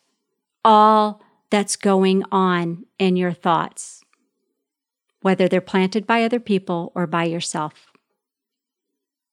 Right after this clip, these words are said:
If you want victory, if you want success, and I'm not talking about financial success,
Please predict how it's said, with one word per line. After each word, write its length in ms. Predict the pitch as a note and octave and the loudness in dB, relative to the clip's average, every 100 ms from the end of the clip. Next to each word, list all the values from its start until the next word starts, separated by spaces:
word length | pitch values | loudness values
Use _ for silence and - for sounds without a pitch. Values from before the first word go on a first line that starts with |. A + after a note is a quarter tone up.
| _ | _
If 80 | - | -6
you 80 | F#3 | 0
want 240 | G3 A3 | 2 2
victory, 600 | A#3 G3 - F#3 D#3+ E3+ _ _ _ _ _ _ _ _ - | 0 -2 -2 -8 -8 -12 _ _ _ _ _ _ _ _ -6
if 140 | A3 | 0
you 100 | G#3+ | 0
want 400 | F#3 F#3 F#3 - | 2 2 0 -2
success, 840 | - A3+ A3 - E3 F3 - - _ - | -4 -4 -4 -4 -4 -6 -12 -18 _ -4
and 80 | |
I'm 80 | F#3+ | 0
not 140 | F#3+ F#3+ | 0 0
talking 260 | G3+ G3+ | -2 0
about 220 | G#3+ B3 | 0 -2
financial 440 | B3 A3+ F3 F3 E3+ | 0 0 0 -4 -12
success, 600 | - F3+ E3+ E3 - | -14 -10 -8 -8 -8